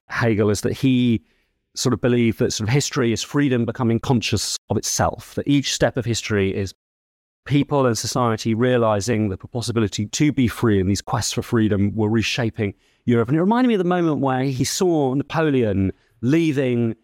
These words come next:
Jena, a sort of German university town, and he went, "I saw the Weltgeist on horseback. I saw the spirit of the world." Unfortunately, he mistook Napoleon for freedom, which you and I and the Duke of Wellington might, might disagree with. There's a lot of things that aren't perfect about Hegel.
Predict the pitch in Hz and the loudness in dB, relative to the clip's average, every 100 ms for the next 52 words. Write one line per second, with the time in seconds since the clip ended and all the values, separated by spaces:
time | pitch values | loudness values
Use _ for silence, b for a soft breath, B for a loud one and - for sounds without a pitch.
0 | _ 113 131 123 104 95 117 101 123 110 | _ 0 2 2 0 -2 -6 -2 0 2
1 | 107 107 104 104 - 98 104 98 104 165 | 2 2 0 -2 -4 -6 -4 -4 0 0
2 | 156 139 131 _ _ _ _ 135 - 202 | 2 0 -2 _ _ _ _ -2 0 0
3 | 190 156 123 156 143 135 127 117 - - | 2 2 2 0 0 0 0 -2 -6 -2
4 | 120 117 135 120 120 110 165 127 - - | 0 0 -2 -2 -4 -4 -4 -2 -4 -2
5 | 180 147 147 139 143 131 104 95 _ _ | 0 0 0 0 2 2 0 -4 _ _
6 | _ _ 147 262 220 185 156 131 135 123 | _ _ 0 0 2 2 0 0 0 0
7 | - 143 123 123 127 113 107 - 143 131 | 0 -2 0 -2 0 0 -2 -2 0 2
8 | 123 107 - _ 123 127 120 120 117 139 | 0 -4 -10 _ 0 2 2 0 0 0
9 | 127 139 127 127 123 117 B B - 131 | 0 0 2 2 0 -2 B B -2 0
10 | 139 143 202 190 160 143 123 147 147 139 | 0 0 0 2 2 0 0 0 2 0
11 | 135 120 117 113 147 139 113 135 175 | 0 0 -2 -2 -2 -2 -2 -2 -2